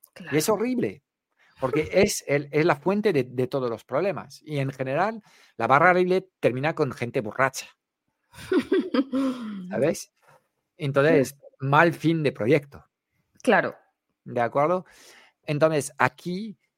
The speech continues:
Speaker 1: eh, eh, como tienes que educar al cliente sobre lo que está comprando y sobre todo sobre las cosas que no están incluidas y que forman parte de los hábitos del sector,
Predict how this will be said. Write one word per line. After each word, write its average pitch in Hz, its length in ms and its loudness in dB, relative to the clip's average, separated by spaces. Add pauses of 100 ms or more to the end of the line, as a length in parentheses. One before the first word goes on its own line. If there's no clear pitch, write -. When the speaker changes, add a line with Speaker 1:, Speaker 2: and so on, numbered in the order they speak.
(100)
Speaker 1:
eh, 123 300 -4
eh, 117 260 -4
como 131 200 -4
tienes 170 280 -4
que 165 80 -6
educar 139 260 0
al 127 80 -2
cliente 127 340 -6
sobre 113 240 -2
lo 110 80 -2
que 120 80 -4
está 117 160 -8
comprando 120 420 -4
y 107 40 -4
sobre 117 240 -2
todo 131 180 2
sobre 117 240 -2
las 107 200 -2
cosas 170 360 4
que 131 140 -2
no 139 200 2
están 160 240 -2
incluidas 135 560 0
y 123 80 -8
que 143 160 2
forman 165 500 4
parte 139 280 -2
de 127 80 2
los 117 280 0
hábitos 123 440 -2
del 104 160 -6
sector, 151 480 -4